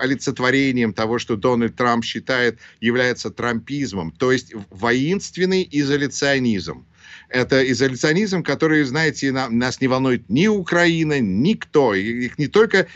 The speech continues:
ни Украина не волнует, их вообще ничего не интересует, ничего за пределами наших границ. Ам, и это очень опасная, естественная ситуация, в первую очередь для Украины.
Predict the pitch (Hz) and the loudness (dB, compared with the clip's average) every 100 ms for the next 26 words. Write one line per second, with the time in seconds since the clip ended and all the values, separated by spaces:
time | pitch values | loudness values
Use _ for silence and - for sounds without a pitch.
0 | - 110 131 156 151 - 135 143 143 127 | -2 2 2 2 -2 0 2 4 2 2
1 | 117 107 107 104 117 113 127 - 180 175 | 2 0 0 -2 -4 -6 -4 -4 -4 -4
2 | 151 143 123 120 117 156 110 123 - 139 | -4 -2 -2 -2 -4 0 2 0 0 0
3 | 135 127 120 120 120 117 113 - 101 98 | 0 0 0 2 4 4 2 0 -2 0
4 | 110 143 208 - - - - - 117 113 | 0 0 -2 -8 -18 -20 -20 -6 -2 0
5 | 110 117 120 131 127 123 123 117 117 143 | 0 -4 -4 -6 -4 -4 -4 -6 0 2
6 | 139 139 139 151 196 202 180 165 160 143 | 2 -2 -4 -2 0 0 -2 -2 -2 -2
7 | - 127 123 123 117 117 107 120 120 117 | -2 -4 -2 -2 -2 -2 2 2 2 0
8 | 101 - 135 147 131 113 101 113 123 123 | -2 0 4 4 4 2 2 0 -2 -4
9 | 98 107 104 104 - 139 151 107 76 | -2 -2 0 -4 -2 -2 0 -2 -4